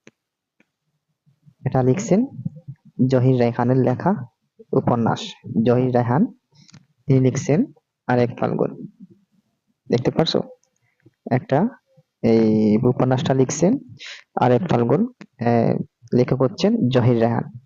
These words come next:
তারপর হচ্ছে আর্তনাদ, আর্তনাদ শওকত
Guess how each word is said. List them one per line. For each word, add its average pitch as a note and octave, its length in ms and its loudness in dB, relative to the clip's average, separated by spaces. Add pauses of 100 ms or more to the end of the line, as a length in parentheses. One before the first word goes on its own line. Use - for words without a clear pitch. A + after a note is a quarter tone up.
(100)
তারপর C3 220 2
হচ্ছে D3 160 0 (460)
আর্তনাদ, A2+ 400 0 (1040)
আর্তনাদ B2+ 400 2 (400)
শওকত B2 400 0